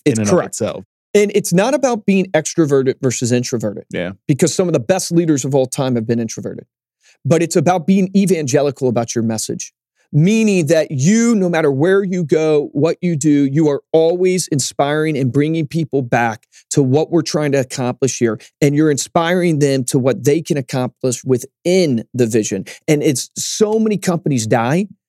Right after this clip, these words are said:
Speaker 1: because they, they lack the vision, they lack the inspiration.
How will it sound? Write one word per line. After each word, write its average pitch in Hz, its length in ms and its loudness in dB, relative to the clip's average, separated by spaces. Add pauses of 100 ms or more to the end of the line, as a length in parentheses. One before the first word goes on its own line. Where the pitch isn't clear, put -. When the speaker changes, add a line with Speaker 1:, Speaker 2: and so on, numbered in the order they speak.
(140)
Speaker 1:
because 127 420 0
they, 123 280 2
they 127 140 2
lack 123 320 -2
the 120 60 0
vision, 127 340 0
they 113 100 -2
lack 107 240 -6
the 110 140 -4
inspiration. 98 580 -8